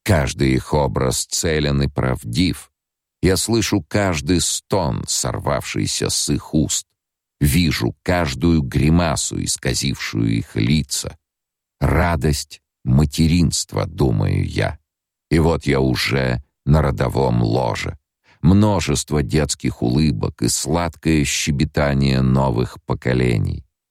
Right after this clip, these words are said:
Первый шаг ползунка и первая победа юности.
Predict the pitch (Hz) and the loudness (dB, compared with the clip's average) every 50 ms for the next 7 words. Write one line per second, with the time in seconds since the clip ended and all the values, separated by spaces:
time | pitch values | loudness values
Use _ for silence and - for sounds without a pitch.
0 | _ _ _ _ - 104 107 104 101 92 98 98 82 - - 92 87 82 73 - | _ _ _ _ 0 2 2 2 2 2 2 2 2 0 0 0 0 0 -2 -6
1 | - - 87 85 80 71 65 - 78 78 76 73 71 - - - 73 67 62 - | -4 -2 0 0 2 0 0 0 0 0 0 0 0 -2 -4 -2 -2 -2 -2 -6
2 | - _ _ _ _ _ _ _ _ - 65 67 - _ - 87 87 80 76 76 | -8 _ _ _ _ _ _ _ _ -2 -2 -2 -2 _ 0 0 2 2 2 0
3 | 78 76 73 - 71 69 65 73 73 69 67 71 67 58 - - - 76 73 64 | 0 0 0 -2 -2 -2 0 0 0 0 0 0 0 0 -2 0 0 2 2 2
4 | 55 53 - - - - - - 82 | 2 0 -2 -4 -6 -6 -8 -8 -8